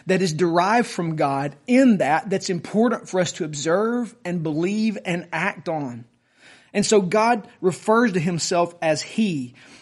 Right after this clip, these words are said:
and he creates order in that. However, that does not in any way diminish this truth that God carries the attributes of mothering in his person and in his nature that is essential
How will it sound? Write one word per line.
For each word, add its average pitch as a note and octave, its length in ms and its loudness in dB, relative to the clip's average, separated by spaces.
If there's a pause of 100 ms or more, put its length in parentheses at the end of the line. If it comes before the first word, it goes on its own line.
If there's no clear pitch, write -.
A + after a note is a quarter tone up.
(120)
and F3+ 240 -2 (140)
he A3 180 -2
creates G#3+ 460 0 (100)
order A3+ 340 4
in E3 260 -6
that. C#3 280 -4
However, A#3 1000 -2 (800)
that G#3 340 2
does A3+ 260 4
not G#3+ 320 2
in G3+ 180 -2 (220)
any C4 240 6
way E3+ 260 2
diminish F3+ 460 0
this G#3+ 220 -2
truth G#3+ 440 -2
that F3 240 -8
God G3 520 -2
carries F3 800 -2 (320)
the G#3 280 -6
attributes F3 1000 -4
of E3 300 -2 (280)
mothering F3+ 920 4 (100)
in G#3+ 180 4
his G3 280 2
person A3 600 -2
and F#3 220 -6
in G#3 180 -2
his F3+ 300 -2
nature F#3+ 560 -2
that F3+ 240 -6
is E3 160 -6
essential E3+ 1080 0